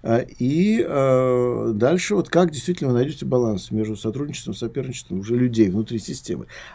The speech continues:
А он будет меняться, что самое главное. Даже вот если мы придумаем баланс, который нам кажется вот сейчас он оптимальный, вот он, сегодня он оптимальный. Вот он поработает какое-то время, через какое-то время скажет: «Ну, знаете, а вот уже что-то не то», <laughs> да, потому что общество изменилось. Я,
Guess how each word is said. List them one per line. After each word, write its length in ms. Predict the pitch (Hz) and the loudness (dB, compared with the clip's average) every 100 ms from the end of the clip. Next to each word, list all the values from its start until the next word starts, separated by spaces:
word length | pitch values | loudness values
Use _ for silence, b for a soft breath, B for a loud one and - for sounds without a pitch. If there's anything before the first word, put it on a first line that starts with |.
| - | -12
А 160 | - 131 | -2 0
он 80 | 156 | 2
будет 180 | 131 131 | 0 0
меняться, 480 | 135 143 92 - | -2 -2 -4 -8
что 120 | - - | -12 -10
самое 260 | 95 90 | -6 -4
главное. 340 | 101 95 85 87 | -4 -6 -8 -4
Даже 200 | 120 131 | -2 -2
вот 80 | 135 | -2
если 180 | - | -2
мы 60 | 120 | -2
придумаем 380 | 123 165 247 117 | -2 -2 0 0
баланс, 300 | 123 113 87 | 2 0 -2
который 240 | - 98 90 | -6 -6 -4
нам 140 | 107 | -6
кажется 320 | - 185 - | -6 -10 -8
вот 80 | 104 | -12
сейчас 300 | - 160 - | -6 -8 -8
он 200 | 110 117 | -8 -6
оптимальный, 580 | 85 - 147 113 85 - | -6 -6 -4 -2 -4 -8
вот 100 | - | -10
он, 120 | 135 - B - | -12 -12 B -2
сегодня 520 | 160 156 262 233 139 | 0 4 2 2 2
он 100 | 175 | 2
оптимальный. 580 | 175 - 156 98 78 - B B B B B | 2 0 0 0 -6 -14 B B B B B
Вот 100 | 151 | 4
он 80 | 175 | 4
поработает 480 | 175 180 208 294 156 | 6 4 6 4 2
какое-то 280 | - 107 110 | 2 0 2
время, 220 | 101 87 | -2 -2
через 180 | - 107 | -4 -10
какое-то 240 | - 185 190 | -6 -4 0
время 160 | 185 | -2
скажет: 280 | - - 120 | -2 -8 -6
«Ну, 100 | 175 | -6
знаете, 240 | 190 214 117 | -4 -4 -4
а 40 | |
вот 320 | 127 143 - 208 | -4 -4 -6 -8
уже 500 | 202 190 190 190 180 | -6 -4 -2 -2 -6
что-то 260 | - 185 | -8 -4
не 100 | 208 | -2
то», 160 | 208 131 | 2 2
<laughs> 80 | 131 | 4
да, 160 | 185 190 | 2 2
потому 320 | 143 135 180 | -2 0 0
что 140 | - 202 | 4 2
общество 220 | - 180 | 4 2
изменилось. 380 | 151 190 233 - B B | 4 4 2 -2 B B
Я, 100 | 180 | -4